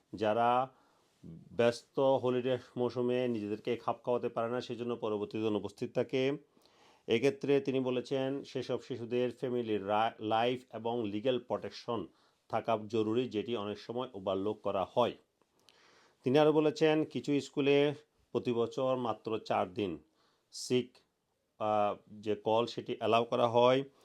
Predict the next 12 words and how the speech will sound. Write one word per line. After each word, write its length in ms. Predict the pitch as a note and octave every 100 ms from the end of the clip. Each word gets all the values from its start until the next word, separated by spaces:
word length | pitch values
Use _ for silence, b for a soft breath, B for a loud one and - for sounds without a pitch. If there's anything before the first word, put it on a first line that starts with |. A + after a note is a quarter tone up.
| b b b
এবং 300 | G2+ A#2 C3 B2
কিছু 260 | A2+ B2+
স্কুলে 480 | B2 - B2 B2 B2+
শুক্রবারের, 760 | B2 A#2 - A#2+ A#2+ A#2+ A#2+ B2
আহ, 840 | C3+ _ _ _ _ - G2+ G#2+
অ্যাবসেন্সের 520 | A2+ G#2+ - B2+ B2
ব্যাপারে 540 | A#2+ A2 A#2 A#2+ A#2+ B2 -
অথরাইজেশন 760 | G#2+ - G#2 G#2+ G#2 A#2 A2+
দিতে 280 | G#2+ G#2 A#2+
তারা 260 | A2 G#2+ G#2
রিফিউজ 420 | G2 - B2 -
করে। 360 | B2+ A#2+ B2